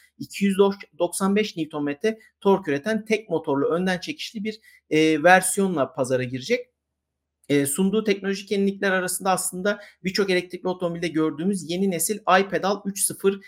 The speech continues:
sistemi dikkat çekiyor. Tabii ki bu ne? Biliyorsun elektrikli otomobillerde rejeneratif frenleme var, farklı seviyeleri var. Özellikle direksiyon art-, arkasındaki vites kulakçı-, e, vites kulakçığı olur içten yanmalılarda ama bunlar da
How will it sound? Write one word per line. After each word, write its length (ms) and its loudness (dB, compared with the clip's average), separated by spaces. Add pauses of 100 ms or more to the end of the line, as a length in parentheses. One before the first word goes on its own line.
(120)
sistemi 460 0
dikkat 300 -2
çekiyor. 340 -4
Tabii 200 -4
ki 160 -14
bu 160 0
ne? 200 0 (300)
Biliyorsun 380 0
elektrikli 340 -4
otomobillerde 720 0 (240)
rejeneratif 640 0
frenleme 520 2
var, 220 4
farklı 300 0
seviyeleri 540 0
var. 120 0
Özellikle 400 -4
direksiyon 340 -4
art-, 340 -6
arkasındaki 500 -4
vites 320 -2
kulakçı-, 480 -4
e, 180 -2
vites 240 -4
kulakçığı 600 -2
olur 260 -4 (100)
içten 260 -4
yanmalılarda 640 -2
ama 220 -2
bunlar 340 -2
da 160 0